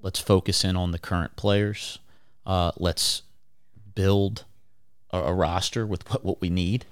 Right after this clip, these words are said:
to f-, to finish. So it was like, put a team together, focus in on the guys that are with us, uh, and then put a staff together. And I felt like if I was spending the majority of my time the first thirty days doing that, I'm winning.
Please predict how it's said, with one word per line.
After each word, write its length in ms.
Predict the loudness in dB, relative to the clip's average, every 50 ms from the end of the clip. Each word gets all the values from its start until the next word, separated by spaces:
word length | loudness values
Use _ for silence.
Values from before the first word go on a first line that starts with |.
| -12
to 80 | -10 -10
f-, 200 | -10 -12 -10 -8
to 60 | -8 -6
finish. 400 | -2 -2 0 0 0 0 0 2
So 180 | 4 4 4
it 80 | 4 2
was 160 | 0 -2 0
like, 140 | -2 -2 -4 -6 -16 -20 -18 -6
put 160 | 0 2 2
a 60 | 2
team 300 | 2 2 4 4 4 4
together, 400 | 2 0 0 0 0 2 2 0
focus 420 | 2 2 2 2 2 2 -2 -2 0
in 100 | 0 0
on 120 | 0 0
the 80 | 0 0
guys 340 | 0 0 0 0 0 0 -2
that 120 | -4 -4
are 80 | -4 -4
with 240 | -4 -6 -6 -8
us, 260 | -10 -10 -10 -12 -12 -14 -18 -20 -20 -20 -20 -20 -20 -20 -20 -20 -12 -6
uh, 200 | -4 -2 -2 -2 -2 -4 -4 0
and 120 | 2 2
then 120 | 2 2 0 -2
put 140 | -4 -2 -2
a 20 |
staff 340 | -2 0 0 0 0 -2 -4
together. 420 | -6 -8 -6 -6 -6 -8 -8 -8 -4
And 140 | -2 0 0
I 40 | 0
felt 280 | 2 2 2 2 2
like 240 | 2 0 0 0 -2
if 240 | -4 -4 -6 -8 -18 -20 -20 -20 -20 -20 -20 -20 -14 -4 0
I 80 | 0
was 140 | 2 2 2
spending 400 | 0 2 2 2 4 4 4 2
the 60 | 0
majority 520 | 0 -2 -2 0 2 4 6 6 6 4 4
of 60 | 2
my 120 | 2 0
time 320 | 0 0 0 0 2 0 0
the 80 | -2
first 340 | -2 -2 -2 -2 -2 -2 -2
thirty 240 | 0 0 0 0 0
days 220 | 0 0 0 0
doing 280 | 0 -2 -2 0 0 0
that, 180 | 0 0 0
I'm 120 | 0 -2 -2
winning. 240 | -4 -6 -8 -10